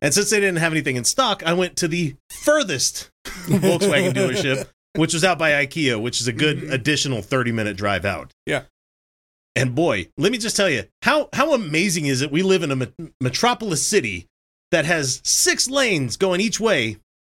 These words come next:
Speaker 1: and it's fucking stopped. <laughs>
Speaker 2: 'Cause people can't figure it out. Yeah.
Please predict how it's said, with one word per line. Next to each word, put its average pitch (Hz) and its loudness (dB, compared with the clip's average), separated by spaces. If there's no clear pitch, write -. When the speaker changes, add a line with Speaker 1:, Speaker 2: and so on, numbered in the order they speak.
Speaker 1:
and 170 2
it's 127 -6
fucking 175 -2
stopped. - 0
<laughs> - -4
Speaker 2:
'Cause 196 0
people 160 -6
can't 160 -6
figure 160 -2
it 165 -2
out. 180 -2
Yeah. 247 2